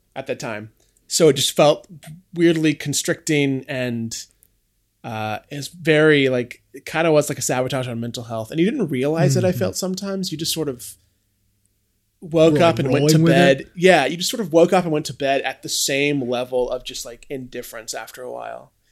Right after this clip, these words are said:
Speaker 2: Mm.
Speaker 1: And I think the only person that benefited was my dog. She loved it. But then even her, as we've sort of come out of, I mean, we're still in pandemic, but as we've had to sort of roll out back into life, like, she has separation anxiety and regular anxiety, which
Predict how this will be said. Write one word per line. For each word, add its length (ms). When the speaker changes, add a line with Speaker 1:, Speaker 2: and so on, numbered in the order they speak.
Speaker 2:
Mm. 300
Speaker 1:
And 640
I 60
think 120
the 120
only 240
person 240
that 80
benefited 400
was 140
my 100
dog. 400
She 200
loved 300
it. 160
But 120
then 140
even 200
her, 580
as 160
we've 140
sort 320
of 180
come 180
out 140
of, 240
I 40
mean, 160
we're 60
still 260
in 120
pandemic, 420
but 100
as 100
we've 100
had 200
to 80
sort 180
of 100
roll 200
out 260
back 260
into 160
life, 460
like, 220
she 260
has 360
separation 600
anxiety 560
and 260
regular 400
anxiety, 600
which 400